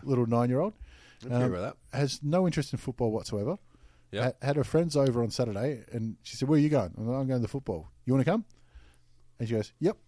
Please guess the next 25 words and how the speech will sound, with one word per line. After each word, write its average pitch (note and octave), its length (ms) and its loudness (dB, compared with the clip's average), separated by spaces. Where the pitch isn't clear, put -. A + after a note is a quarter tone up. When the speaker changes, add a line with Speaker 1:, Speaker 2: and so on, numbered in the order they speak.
Speaker 1:
I A#2+ 60 -8
went, A2 160 -6
"Oh, G2+ 320 2
Speaker 2:
<laughs> - 160 -18
Speaker 1:
really? D3 280 6
You C#3 140 2
sure? G#3+ 320 6
All B2+ 80 2
right, F3 180 4
you C3 80 0
know D3+ 80 6
you're F#3+ 80 4
gonna F3+ 140 2
have D#3 80 0
to C#3+ 80 -4
stay E3 180 4
for D3+ 80 0
the C#3+ 80 2
whole C#3+ 140 4
game." C#3+ 360 0
Like, F3+ 180 -2
"Yeah, A#3 120 6
yeah, G3 160 6
yeah, D3 260 2
yeah." D#3 60 0